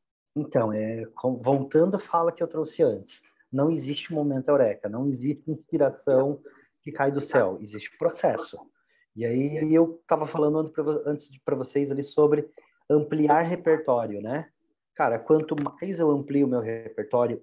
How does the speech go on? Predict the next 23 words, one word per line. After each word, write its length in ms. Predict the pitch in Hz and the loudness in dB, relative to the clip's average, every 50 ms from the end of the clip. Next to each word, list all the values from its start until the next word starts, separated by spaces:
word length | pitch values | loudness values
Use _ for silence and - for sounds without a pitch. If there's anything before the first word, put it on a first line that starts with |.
| _ | _
de 160 | _ - 127 - | _ -20 -20 -6
conhecimento, 1120 | - - 147 147 135 131 - - - - 117 113 117 123 143 165 165 - - 113 101 - _ _ _ _ _ _ | 0 2 2 2 2 -2 -6 -10 -12 -12 -8 -4 -2 -2 -2 -2 -4 -6 -8 -10 -12 -12 _ _ _ _ _ _
mais 440 | - 131 135 143 139 165 165 156 156 | -6 -2 0 0 2 2 0 0 -4
condições 760 | - - 170 165 156 160 - - - 147 139 147 147 143 123 | -4 -4 -2 -2 -2 -6 -10 -6 -4 -2 0 0 0 -2 -4
de, 300 | 117 120 123 123 113 - - _ _ _ _ _ - - | -8 -10 -8 -8 -8 -10 -12 _ _ _ _ _ -20 -10
e 100 | - 120 | -4 -2
aí 460 | 120 120 120 123 131 143 147 147 143 131 | -2 0 0 0 0 2 2 2 2 2
o 80 | 135 | 0
pessoal 260 | - 127 117 123 131 | -4 -4 -2 -2 -2
da 60 | 127 127 | -2 -4
psicologia 500 | - - - 123 117 110 110 123 135 120 120 113 _ _ _ _ _ _ | -8 -10 -6 -6 -6 -4 -2 -2 -2 -2 -4 -10 _ _ _ _ _ _
trabalha 380 | - 123 107 110 117 131 139 | -4 -2 -2 -2 0 0 2
bastante 460 | 127 127 120 - - 120 110 - - | 2 0 0 -2 -8 -10 -10 -8 -8
isso, 200 | 135 139 - - - _ _ _ _ _ _ | -6 -6 -8 -12 -16 _ _ _ _ _ _
das 220 | 117 127 123 - | -2 -2 -2 -2
conexões 1120 | - - 143 135 135 139 135 135 - - - - - 139 135 143 151 156 147 - - - - _ _ _ _ | 0 0 2 2 2 0 -2 -4 -8 -10 -10 -4 2 2 4 4 4 0 -2 -6 -10 -12 -14 _ _ _ _
neurais, 640 | - 127 139 135 127 123 120 113 113 113 107 101 92 | -2 0 4 4 4 4 4 2 0 -2 -4 -6 -8
né? 280 | 95 107 120 143 143 - _ _ _ _ _ | -8 -6 -6 -6 -8 -8 _ _ _ _ _
Mais 300 | 113 120 127 160 190 196 | -2 2 2 2 2 2
ligações 800 | 196 190 190 170 151 160 147 151 - - - 156 160 185 202 180 | 0 -2 -2 2 4 4 4 4 0 -2 0 0 2 2 0 0
eu 100 | 180 170 | -2 -2
consigo 500 | 160 151 147 139 - - 151 143 139 143 | -2 -4 -6 -8 -6 -6 -6 -4 -4 -4
fazer 560 | 139 - 131 117 110 117 123 131 156 165 - | -2 0 -2 -2 0 -2 0 0 0 0 -2